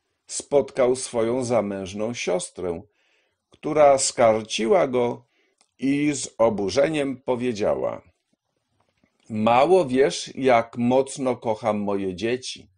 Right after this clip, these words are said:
lecz jeśli by któreś z nich zachciało zostać katolikiem,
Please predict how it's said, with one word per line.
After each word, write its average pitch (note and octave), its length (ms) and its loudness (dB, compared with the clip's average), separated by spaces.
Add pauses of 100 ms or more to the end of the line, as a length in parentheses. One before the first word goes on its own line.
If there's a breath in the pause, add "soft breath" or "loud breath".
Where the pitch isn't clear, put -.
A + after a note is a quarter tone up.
(580 soft breath)
lecz A2 420 -2
jeśli C#3+ 520 0
by E3+ 140 -2
któreś E3+ 480 -2
z A#2+ 180 -8
nich F2+ 420 -12 (680)
zachciało D#3+ 760 2
zostać C3+ 600 0
katolikiem, A#2+ 1040 -4